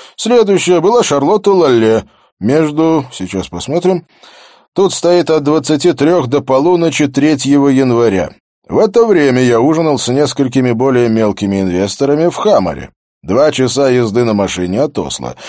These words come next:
Кстати, туда я ехал поездом, даже попытался найти билет, но, к сожалению, безуспешно.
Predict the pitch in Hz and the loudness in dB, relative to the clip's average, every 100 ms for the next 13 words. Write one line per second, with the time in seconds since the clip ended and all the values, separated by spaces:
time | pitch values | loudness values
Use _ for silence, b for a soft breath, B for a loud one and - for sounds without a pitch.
0 | B - - 123 190 190 180 156 123 131 | B -14 -4 0 0 0 0 0 0 2
1 | 185 190 180 180 180 170 160 120 113 110 | 2 2 2 2 0 0 -2 0 0 2
2 | 110 98 107 92 135 131 123 120 139 135 | 0 -2 -2 -2 -2 -4 -6 -2 -2 0
3 | 139 135 127 135 131 139 131 98 95 95 | 0 0 -2 -2 0 0 -2 -2 -8 -6
4 | 95 98 113 101 92 92 90 - 107 90 | -4 -2 -2 -2 -4 -4 -6 -4 -4 -4
5 | 60 | -8